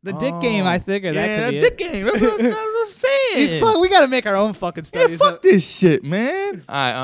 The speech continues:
Speaker 2: um, all right. So it ain't dick game, and it ain't, it ain't, like, body. Um,
Speaker 1: No.
Speaker 2: maybe she's fu-, she's,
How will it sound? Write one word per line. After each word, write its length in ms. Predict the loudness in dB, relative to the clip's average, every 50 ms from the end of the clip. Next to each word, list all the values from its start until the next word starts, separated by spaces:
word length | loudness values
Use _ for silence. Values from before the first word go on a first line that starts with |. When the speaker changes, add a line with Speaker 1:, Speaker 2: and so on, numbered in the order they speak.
| -6 -6
Speaker 2:
um, 100 | -8 -8
all 80 | -8 -8
right. 140 | -8 -8 -8
So 100 | -8 -8
it 40 | -8
ain't 200 | -8 -8 -8 -8
dick 180 | -8 -10 -8 -8
game, 240 | -10 -10 -10 -10 -12
and 100 | -12 -10
it 60 | -12
ain't, 220 | -12 -14 -14 -16 -18 -18 -18 -16
it 80 | _ -12
ain't, 340 | -12 -12 -12 -14 -18 -20 _
like, 160 | -20 -20 -20 -20 _ _ _
body. 520 | _ -20 -18 -16 -16 -16 -18 -18 -20 -20 _ _ _
Um, 420 | -20 -20 -20 -20 -20 -20 -20 -20 -20
Speaker 1:
No. 280 | -20 -20 -20 -20 -20 -20 _ _ -18 -18 -18 _ _ _ _ _ _ _ _ _ _ _ _ _ _ _ _ _ _ _ _ _ _ _ _ _ _ _ _ _ _
Speaker 2:
maybe 880 | -14 -12 -12 -12 -12 -12 -14 -14 -14 -14 -14 -16 -16 -16 -18 -18 -20 _ _
she's 260 | -20 -16 -14 -14 -14 -14
fu-, 160 | _ -16 -16 -16 _
she's, 260 | -18 -16 -14 -14 -14